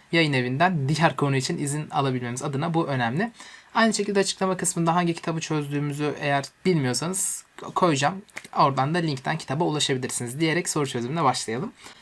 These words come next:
Burada benim konu anlatımı olarak yapacağım ufacık bir şey var. O ufacık bir şey de şu. Eğer elimizde birbirlerine yaklaşan iki tane nesne, cisim, ad-, hareket eden adam, artık ne derseniz deyin, önemli değil.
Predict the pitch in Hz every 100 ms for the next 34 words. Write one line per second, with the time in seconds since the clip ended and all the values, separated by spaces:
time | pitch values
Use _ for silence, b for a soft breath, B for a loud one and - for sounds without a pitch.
0 | B B B 208 262 294 233 226 - -
1 | 196 269 214 165 147 127 123 123 185 -
2 | 226 254 202 151 131 - 120 120 - -
3 | _ _ _ _ _ _ _ - - 196
4 | 208 220 190 185 180 165 160 - 113 B
5 | B B B - 196 277 226 190 185 165
6 | - - _ - _ 165 165 180 190 196
7 | 226 202 147 135 117 - 120 113 147 -
8 | 220 139 107 107 127 - _ - 170 170
9 | 156 139 151 165 156 135 135 160 156 165
10 | 156 156 147 165 151 143 143 156 143 131
11 | 165 - 220 226 180 180 165 135 175 156
12 | 127 104